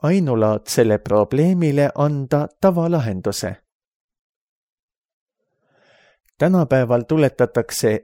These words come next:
hingehoidjaid koolitades aeg-ajalt meelde tähtsat lauset, mida Eliifas ehk ei olnud kuulnud. Kui sa annad hingehoiul kahele inimesele sama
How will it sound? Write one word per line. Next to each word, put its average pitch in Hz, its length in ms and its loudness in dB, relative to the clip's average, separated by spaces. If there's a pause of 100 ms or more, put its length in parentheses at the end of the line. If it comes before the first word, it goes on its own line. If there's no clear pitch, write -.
hingehoidjaid 131 880 -2
koolitades 139 840 0
aeg-ajalt 113 680 0
meelde 120 380 -2
tähtsat - 640 -4
lauset, 160 580 -2 (120)
mida 127 340 -2
Eliifas 135 840 -2
ehk 143 280 -2
ei 135 140 2
olnud 147 340 -4
kuulnud. 92 460 -2 (1160)
Kui 160 160 4
sa 113 300 -2
annad 117 380 -2
hingehoiul 117 720 0 (120)
kahele 113 540 0
inimesele 113 680 -2
sama 120 340 -2